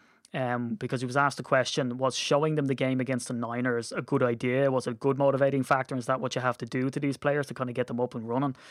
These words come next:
And he said, "Look, why we lost that game did not come down to effort. It came down to coaching decisions, and it came down to,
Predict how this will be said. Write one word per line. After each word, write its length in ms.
And 100
he 120
said, 200
"Look, 240
why 220
we 160
lost 360
that 200
game 240
did 180
not 200
come 120
down 180
to 100
effort. 400
It 100
came 180
down 260
to 280
coaching 360
decisions, 520
and 100
it 80
came 160
down 280
to, 300